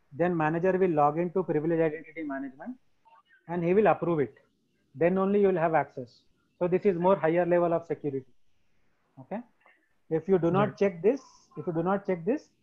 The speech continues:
Speaker 1: then he can just type, "I want this," we can activate the role. So based on the roles you can do, let's say usually people do it for a global administrator role. If someone is requiring global admin role, we have to go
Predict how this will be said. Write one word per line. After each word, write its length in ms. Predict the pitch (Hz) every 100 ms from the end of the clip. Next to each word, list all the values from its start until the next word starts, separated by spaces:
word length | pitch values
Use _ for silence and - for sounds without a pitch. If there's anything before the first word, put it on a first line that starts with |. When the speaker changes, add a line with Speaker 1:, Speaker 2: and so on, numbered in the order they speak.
| _ _ 165
Speaker 1:
then 160 | 185
he 140 | 180 185
can 220 | 202 180
just 240 | 185 190
type, 280 | 175 175 175
"I 120 | 170
want 280 | 165 175 170
this," 260 | 196 226 -
we 80 | 170
can 140 | 185
activate 520 | 160 - 170 165 160
the 120 | 151 143
role. 200 | 135 117 _ _ _ _ _ _ _ _
So 100 | 202
based 260 | 180 196 208
on 140 | 220
the 80 | 208
roles 300 | 190 214 208
you 80 | 196
can 220 | 196 175
do, 280 | 160 147 135 _ _ 151
let's 220 | 151 156
say 260 | 185 185 180 - _ _ 151
usually 400 | 175 180 196 202
people 340 | 175 170 190
do 120 | 175
it 140 | 180 180
for 120 | 175
a 20 |
global 380 | 143 160 165 175
administrator 580 | 160 165 170 170 160 147
role. 160 | 147 - _ _ _
If 140 | 151 151
someone 340 | 160 160 175
is 140 | 185 160
requiring 440 | 160 165 170 165
global 260 | 160 160 160
admin 360 | 156 156 170
role, 200 | 147 214 - _ _ -
we 80 | 156
have 260 | 156 160
to 100 | 180
go 420 | 156 165 165 160